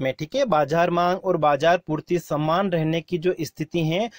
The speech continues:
वो संतुलन कीमत के बराबर होती है, उसको प्रदर्शित करती है।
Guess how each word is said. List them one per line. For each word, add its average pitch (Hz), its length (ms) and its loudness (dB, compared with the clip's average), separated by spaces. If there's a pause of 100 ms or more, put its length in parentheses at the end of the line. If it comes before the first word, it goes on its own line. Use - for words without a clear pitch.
(160)
वो 196 120 0
संतुलन 226 640 0
कीमत 180 380 -2
के 190 180 -2
बराबर 156 400 0
होती 156 320 -2
है, 170 60 0
उसको 233 420 0
प्रदर्शित 147 720 -4
करती 127 380 -4
है। 98 180 -10